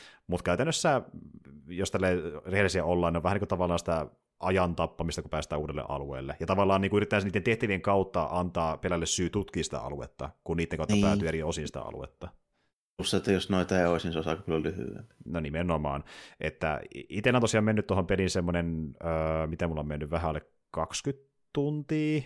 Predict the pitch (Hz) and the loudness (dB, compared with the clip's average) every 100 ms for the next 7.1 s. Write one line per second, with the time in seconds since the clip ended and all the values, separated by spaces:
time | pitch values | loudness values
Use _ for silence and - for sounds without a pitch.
0 | - 95 98 95 104 101 98 87 - 80 | -2 0 2 2 0 0 2 0 0 -4
1 | 71 71 65 55 55 - 71 - 85 107 | -2 -2 -6 -8 -6 -6 -6 -4 0 2
2 | 185 180 156 104 - 110 175 175 160 151 | 2 4 4 2 0 0 2 0 0 0
3 | 139 127 127 117 98 85 90 85 90 87 | -2 -2 -2 -2 -2 -2 -2 -2 -2 -2
4 | 90 87 82 85 - 80 80 82 170 160 | -2 0 0 0 -2 -2 -2 -2 -2 -4
5 | - - _ _ - 202 95 87 87 82 | -8 -20 _ _ -2 2 4 2 2 0
6 | 85 82 82 78 76 76 67 73 76 - | 0 0 -2 -4 -4 -4 -4 -2 -2 -6